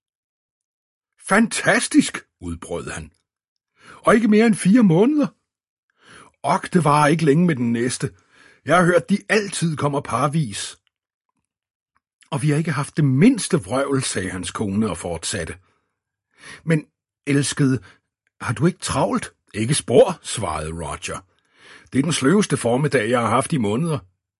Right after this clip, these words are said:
Eddie Day er lige styrtet ud af kontoret." "Hvad sagde du?" Under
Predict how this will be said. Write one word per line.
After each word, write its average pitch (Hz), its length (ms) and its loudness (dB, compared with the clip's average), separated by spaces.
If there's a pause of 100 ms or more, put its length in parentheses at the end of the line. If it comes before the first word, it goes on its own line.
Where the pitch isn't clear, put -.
(320)
Eddie 156 320 2
Day 180 320 6
er 175 40 6
lige 156 200 4
styrtet 185 440 2
ud 123 160 -4
af 131 100 -6
kontoret." 117 600 -2 (800)
"Hvad 175 160 2
sagde 175 260 4
du?" 202 120 0 (1900)
Under 113 220 -4